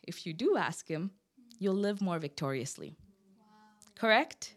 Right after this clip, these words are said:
Speaker 2: Yes.
Speaker 1: Right? If we involve him in everything, we have a life that we can live victoriously.
Speaker 2: Wow.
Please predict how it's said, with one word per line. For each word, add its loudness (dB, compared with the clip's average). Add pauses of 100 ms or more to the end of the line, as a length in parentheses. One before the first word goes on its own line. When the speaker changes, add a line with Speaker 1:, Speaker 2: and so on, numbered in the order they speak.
Speaker 2:
Yes. -20
Speaker 1:
Right? 2
If -6
we -4
involve 0
him -2
in -6
everything, -2 (720)
we 0
have 2
a 0
life 2
that -2
we -4
can -2
live -2
victoriously. -12 (140)
Speaker 2:
Wow. -20